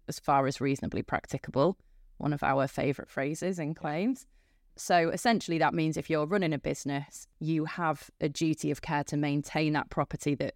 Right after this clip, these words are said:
the business is running within in a clean and safe way, whilst also running your business and making money. So you're inviting people in to buy a drink, have a nice time, enjoy themselves, have a dance, or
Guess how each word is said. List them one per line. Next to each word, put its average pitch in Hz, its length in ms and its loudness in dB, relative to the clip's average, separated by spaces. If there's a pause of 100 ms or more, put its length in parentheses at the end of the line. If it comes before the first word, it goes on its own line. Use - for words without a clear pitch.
the 156 60 -12
business - 380 0
is 147 140 -2
running 139 420 0
within 185 540 2 (440)
in 143 460 0 (140)
a 165 80 0
clean 147 360 0
and 139 140 0
safe 139 340 -4
way, 135 440 0
whilst 143 340 4
also 139 580 -2 (140)
running 147 280 4
your 139 100 2
business 135 340 -2
and 139 100 0
making 135 300 0
money. 135 400 -4
So 135 480 0
you're 175 340 4
inviting 160 520 2
people 151 340 -2
in 139 280 -2
to 139 540 -2 (300)
buy 151 140 4
a 147 100 2
drink, 156 400 0
have 156 160 0
a 156 40 0
nice 151 240 0
time, 151 380 -2
enjoy 156 320 0
themselves, 147 540 -2
have 143 160 -6
a - 40 -4
dance, 156 520 -2
or 139 340 0